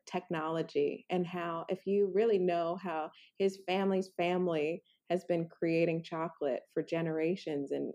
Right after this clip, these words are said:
you know, they're his ancestors, and he's figured out now how to use chocolate as a,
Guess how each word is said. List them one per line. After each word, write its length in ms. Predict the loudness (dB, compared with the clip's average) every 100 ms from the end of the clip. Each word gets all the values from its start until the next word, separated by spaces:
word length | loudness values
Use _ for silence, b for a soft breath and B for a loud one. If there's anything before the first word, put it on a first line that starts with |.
| -6
you 160 | -2 0
know, 320 | -2 -6 -8 -6
they're 280 | -4 -4 -6 _ _
his 220 | -6 -6 -4 0
ancestors, 1040 | 4 4 4 -2 -2 -6 -6 -6 -10 -20 _ -2
and 320 | 0 0 -4 b b _
he's 380 | -2 2 2 2
figured 360 | 2 2 2 2
out 280 | 0 -2
now 340 | -4 -2 -2 -2
how 120 | -2
to 40 | -2
use 300 | -2 -4 -6
chocolate 640 | -6 -6 -4 -2 -4 -4 -2
as 380 | -2 -2 -6 -8 -2
a, 380 | 0 0 -4